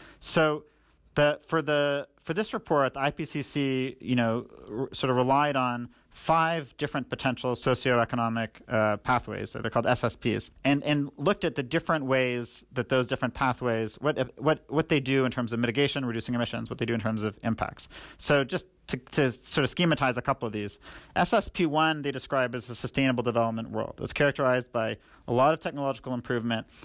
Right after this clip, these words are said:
a lot of education, a lot of investment in public services, a sort of feminist public policy that results,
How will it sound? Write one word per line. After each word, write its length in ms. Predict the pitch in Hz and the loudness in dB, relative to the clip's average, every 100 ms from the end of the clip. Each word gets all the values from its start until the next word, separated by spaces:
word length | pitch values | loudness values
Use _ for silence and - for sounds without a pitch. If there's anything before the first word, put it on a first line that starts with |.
| - | -10
a 60 | - | -2
lot 220 | 120 143 | 4 4
of 80 | 156 | 2
education, 840 | 147 131 - 151 147 - 143 135 135 - - | -2 -8 -6 -4 -4 -2 -2 -4 -8 -18 -4
a 20 | |
lot 160 | 120 143 | 2 2
of 60 | 143 | 2
investment 380 | 135 127 139 | 0 0 -2
in 40 | 120 | -6
public 320 | - 113 117 | -6 -6 -6
services, 800 | - 170 151 147 147 135 127 - - - - | 0 2 2 2 2 2 0 -8 -20 -14 -6
a 60 | |
sort 140 | - 127 | 0 0
of 120 | - | 2
feminist 420 | 160 165 156 - | 0 0 -2 -2
public 260 | 143 135 - | -2 -2 0
policy 580 | - 190 185 - 180 190 | 0 0 -2 -6 -8 -4
that 180 | 147 - | -6 -6
results, 520 | 113 123 139 139 - | -4 2 4 2 -2